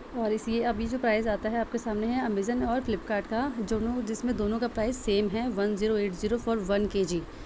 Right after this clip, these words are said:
तो ये price है, mostly item में इन दोनों के prices same ही हैं। अब जो मैंने product लिया है वो है India Gate का बासमती rice, जो कि Amazon और Flipkart का comparison है। इसमें भी आप देख सकते हैं दोनों के prices में,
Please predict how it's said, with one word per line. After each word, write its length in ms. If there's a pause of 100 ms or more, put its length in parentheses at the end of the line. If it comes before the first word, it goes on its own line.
(420)
तो 100
ये 200
price 300
है, 240
mostly 440
item 240
में 120
इन 60
दोनों 180
के 100
prices 340
same 280
ही 120
हैं। 240 (280)
अब 120
जो 120
मैंने 200
product 280
लिया 160
है 120
वो 160
है 220 (320)
India 300
Gate 180
का 80
बासमती 460
rice, 300
जो 120
कि 140
Amazon 460
और 200 (420)
Flipkart 420
का 100
comparison 520
है। 140
इसमें 240
भी 60
आप 140
देख 200
सकते 300
हैं 160
दोनों 240
के 80
prices 520
में, 240